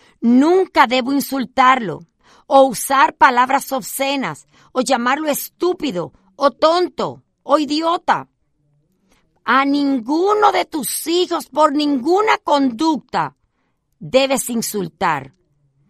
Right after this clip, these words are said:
ni debes decir palabras obscenas. Siempre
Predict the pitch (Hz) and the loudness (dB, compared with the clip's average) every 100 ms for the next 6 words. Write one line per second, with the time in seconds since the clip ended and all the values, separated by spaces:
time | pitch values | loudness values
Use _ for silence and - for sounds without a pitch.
0 | _ _ 233 269 208 277 311 240 - 220 | _ _ 0 0 0 0 0 -2 -6 -8
1 | - 226 214 185 180 170 180 - 185 - | -8 -8 -6 -6 -4 -4 -6 -10 -14 -14
2 | 160 143 139 135 _ _ _ _ _ _ | -12 -12 -12 -18 _ _ _ _ _ _
3 | _ - - 254 262 311 302 196 - 151 | _ -16 -6 -4 -2 0 -2 -4 -8 -10
4 | 131 | -10